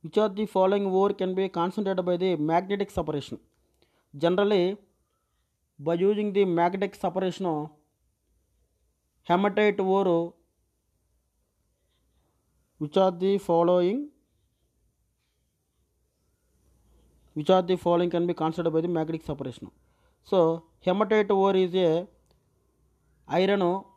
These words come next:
oxide, so it is, uh, considered by the magnetic separation because of iron having the magnetic nature, its impurities having the non-magnetic nature,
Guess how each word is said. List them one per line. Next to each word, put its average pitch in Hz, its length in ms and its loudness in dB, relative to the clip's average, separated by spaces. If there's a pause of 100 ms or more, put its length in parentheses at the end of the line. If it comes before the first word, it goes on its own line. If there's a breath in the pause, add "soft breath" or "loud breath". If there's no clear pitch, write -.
(480)
oxide, 170 420 0 (500)
so - 240 0
it 175 200 2
is, 190 180 2
uh, 170 200 2 (120)
considered 190 500 0
by 180 120 2
the 170 380 0 (180)
magnetic 180 460 -2
separation 170 440 -2
because 170 220 0
of 185 140 0
iron 180 300 0
having 175 280 0
the 175 140 -2
magnetic 165 400 -2
nature, 180 460 -2
its - 180 -10
impurities 180 400 -6
having 175 200 0
the 165 60 -2
non-magnetic 170 600 -2
nature, 175 320 -4